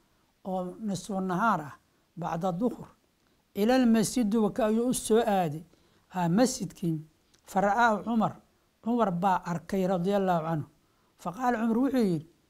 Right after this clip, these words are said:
"Yaa Abaa Bakarino, Abuu Bakarow, maa akhrajaka haadihi saaca?" Waqtigan waqti la soo baxa ma ahane, maxaa se Abuu Bakar ku soo bixiyey? Qaala Abuu Bakar wuxuu yidhi, "Maa akhrajanii, ma i soo bixin, ilaa maa shay ajidu aan helahayo mooye,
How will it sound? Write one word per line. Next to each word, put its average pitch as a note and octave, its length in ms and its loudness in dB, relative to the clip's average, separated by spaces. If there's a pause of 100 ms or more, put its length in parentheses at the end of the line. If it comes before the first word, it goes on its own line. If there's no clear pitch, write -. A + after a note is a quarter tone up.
"Yaa A#3 320 2
Abaa A3+ 240 0
Bakarino, G#3+ 600 0 (500)
Abuu G3+ 220 0
Bakarow, A3+ 460 2 (400)
maa A#3 240 2
akhrajaka A3+ 500 0
haadihi G#3 280 2
saaca?" F#3 360 -4 (440)
Waqtigan A#3 420 -2
waqti B3 220 -6
la G3 80 -2
soo A3 200 -4
baxa G#3+ 220 -4
ma G#3+ 140 0 (100)
ahane, G3+ 300 0 (400)
maxaa A#3 260 0
se A#3+ 160 -4
Abuu G3+ 220 0
Bakar F#3+ 140 -4
ku D#3 80 -2
soo F3 200 -4
bixiyey? C#3 340 -8 (840)
Qaala B3+ 260 4
Abuu B3 140 4
Bakar C4 200 2
wuxuu B3+ 140 -2
yidhi, A#3+ 140 2
"Maa B3 160 2
akhrajanii, A#3+ 560 0 (240)
ma B3 140 2
i B3 120 -2
soo A3 360 2
bixin, E3+ 440 -2 (680)
ilaa B3 360 4
maa A#3 240 4
shay A#3+ 220 0
ajidu G#3+ 420 0
aan G3 120 0
helahayo G#3 460 2
mooye, A3 520 4